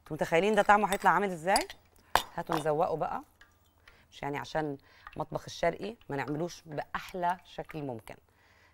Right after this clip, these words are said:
شويه براعم كزبره اهو، بصوا حلاوته. ايه رايكم؟ مقرمش، مقلي، لذيذ، تمبورا ستايل على الطريقه النكهات الشرقيه. نحطه جنب الحاجات. بصوا هنا الطبق اللي قدمناه، رولات البتنجان.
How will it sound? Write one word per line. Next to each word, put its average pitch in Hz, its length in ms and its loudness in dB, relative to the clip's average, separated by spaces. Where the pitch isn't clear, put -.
شويه 151 500 -2
براعم 147 360 2
كزبره 139 440 0
اهو، 185 340 -4
بصوا - 240 -12
حلاوته. - 360 -8
ايه 151 60 0
رايكم؟ 151 380 -4
مقرمش، - 580 2
مقلي، 196 520 0
لذيذ، 190 540 2
تمبورا 247 400 8
ستايل 311 560 10
على 226 320 10
الطريقه 196 680 4
النكهات 202 1040 2
الشرقيه. 156 460 2
نحطه 202 360 0
جنب 180 300 4
الحاجات. 214 600 4
بصوا 254 340 0
هنا 247 80 4
الطبق 240 280 2
اللي 202 140 0
قدمناه، 202 520 2
رولات 202 320 2
البتنجان. 180 600 -4